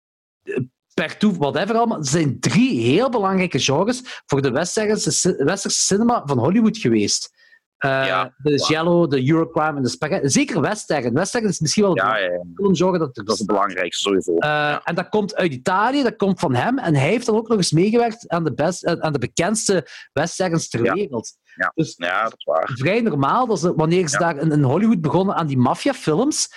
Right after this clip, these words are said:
Speaker 1: wat, eh, qua structuur heel veel, heel veel heeft van westerns, dat is dan ook een western, eh, kerel van, eh, degene die muziek kan opbouwen voor westerns, gaan gebruiken bij de maffia-ding. Ah, je weet het?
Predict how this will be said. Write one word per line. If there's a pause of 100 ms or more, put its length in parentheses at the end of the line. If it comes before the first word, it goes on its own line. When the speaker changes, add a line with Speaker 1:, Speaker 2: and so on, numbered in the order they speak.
(200)
Speaker 1:
wat, (260)
eh, (100)
qua
structuur
heel
veel,
heel
veel
heeft
van
westerns,
dat
is
dan
ook
een
western,
eh,
kerel
van,
eh, (420)
degene
die
muziek
kan
opbouwen
voor
westerns,
gaan
gebruiken
bij
de
maffia-ding.
Ah,
je
weet
het?